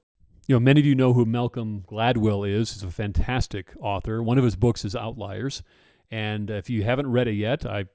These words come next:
write it down and order it. It's, it's incredible. Yes, I've asked him to be on the podcast, and I'm still waiting. <laughs> But so if you know Malcolm Gladwell, or Malcolm, if you're listening, I'd love to have you in the pod.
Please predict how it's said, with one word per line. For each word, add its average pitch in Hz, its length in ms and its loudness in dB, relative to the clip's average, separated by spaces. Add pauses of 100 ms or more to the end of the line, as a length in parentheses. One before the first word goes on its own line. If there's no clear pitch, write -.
write 110 260 -2
it 131 80 -2
down 113 320 0
and 104 100 -2
order 104 280 2
it. 139 100 -6
It's, - 320 -8
it's 123 260 -8
incredible. 117 640 -4 (300)
Yes, 104 560 -4
I've 107 160 -6
asked 107 280 -4
him 113 120 -2
to 101 80 -6
be 107 100 -2
on 104 60 -2
the 98 80 -6
podcast, 104 800 -4
and 101 260 -6
I'm 101 160 -8
still 107 280 -6
waiting. 98 320 -6
<laughs> - 400 2 (640)
But 117 140 0
so 135 140 4
if 117 80 0
you 123 80 0
know 156 320 2
Malcolm 123 360 0
Gladwell, 101 500 -4
or 131 100 -4
Malcolm, 110 420 -2
if 101 100 -6
you're 117 80 -4
listening, 156 460 -2 (320)
I'd 107 60 -10
love 107 200 -2
to 104 60 -2
have 104 140 -2
you 104 40 -2
in 101 40 -2
the 98 80 -2
pod. 101 360 0